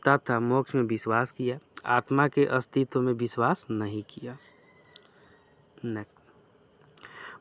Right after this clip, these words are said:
बौद्ध धर्म में भी त्रिरत्न की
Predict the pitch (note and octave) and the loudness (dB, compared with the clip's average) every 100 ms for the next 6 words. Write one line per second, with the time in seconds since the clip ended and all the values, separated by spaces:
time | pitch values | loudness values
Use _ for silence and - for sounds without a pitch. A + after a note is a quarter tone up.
0 | A#2+ A#2+ F#3+ F#3 E3 F3+ F3 F3 C#3+ D3 | -2 6 8 8 8 10 10 10 8 4
1 | D3+ - _ _ - C#3 F3 D#3 D3 C#3+ | 4 0 _ _ -2 6 8 8 4 0
2 | B2+ C3 B2 | 0 0 -2